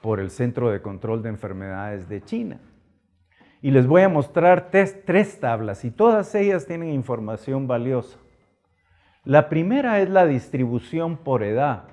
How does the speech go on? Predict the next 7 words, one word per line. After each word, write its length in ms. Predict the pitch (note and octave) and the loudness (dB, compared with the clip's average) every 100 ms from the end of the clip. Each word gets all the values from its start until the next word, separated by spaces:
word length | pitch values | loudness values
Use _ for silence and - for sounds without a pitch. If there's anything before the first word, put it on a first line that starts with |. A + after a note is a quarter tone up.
| _ _ _ _ _ A#2+ | _ _ _ _ _ -8
y 120 | G#2+ | -4
lo 200 | G#2+ - | -6 -8
que 180 | G2 - | -18 -4
claro 420 | D3 E3 E3+ C3+ | 0 2 2 0
llama 380 | B2 D#3 D#3 B2 | -2 -4 -4 -2
la 120 | D#3+ | -2
atención 760 | - G#2+ F2+ - F#3 G3+ G#3 | -2 -8 -10 -8 -8 -6 -10